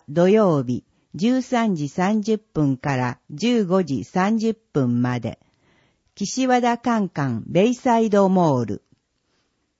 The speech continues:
街頭啓発。啓発品の配布。小雨決行。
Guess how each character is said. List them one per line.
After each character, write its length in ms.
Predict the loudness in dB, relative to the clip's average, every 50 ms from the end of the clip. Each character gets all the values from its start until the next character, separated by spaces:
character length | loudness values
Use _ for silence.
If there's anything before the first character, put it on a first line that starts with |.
| _ -6
街 300 | -2 0 2 2 0 0
頭 320 | 2 2 4 4 4 2 2
啓 280 | 2 2 2 2 2
発。 460 | 2 0 -2 -4 -6 -10 -18 -20 _ _ _ _ _ _ _ _ _ _ _
啓 220 | 2 4 4 6
発 380 | 4 2 0 -2 -2 -4 -6 -4
品 340 | -2 -2 0 0 0 0 0
の 240 | 0 0 0 -2 -6
配 320 | -8 -4 -2 0 0 0
布。 320 | -2 -2 -4 -4 -4 -4 -4 -8 _ _ _ _ _ _ _ _ _ _ _ _
小 140 | _ -2 -2 0 2 2
雨 240 | 2 2 0 -2
決 260 | 0 0 -2 -2 -2 -6 _ _
行。 460 | -2 0 2 2 0 -2 -4 -10